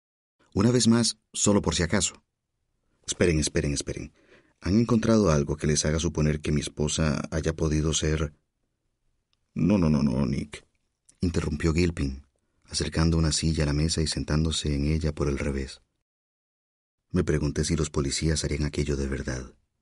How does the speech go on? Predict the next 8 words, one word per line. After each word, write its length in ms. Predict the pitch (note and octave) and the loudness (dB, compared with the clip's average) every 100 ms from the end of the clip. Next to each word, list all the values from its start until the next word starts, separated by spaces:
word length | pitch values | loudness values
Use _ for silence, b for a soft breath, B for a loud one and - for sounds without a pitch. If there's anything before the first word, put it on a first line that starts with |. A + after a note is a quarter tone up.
| _ _ _ _ - | _ _ _ _ -8
o 120 | D#2 | -4
si 140 | D#2 D2+ | -4 -2
fue 180 | D2 | -2
idea 280 | D2 D#2+ D#2 | 0 2 2
de 180 | C#2 C2 | 0 -6
algún 260 | C2 C#2+ C#2 | -6 -4 -4
actor 300 | - D#2+ D#2 | -2 -2 -2
avispado, 600 | C#2+ - F2+ D#2+ C2 | -2 -4 -4 -2 -4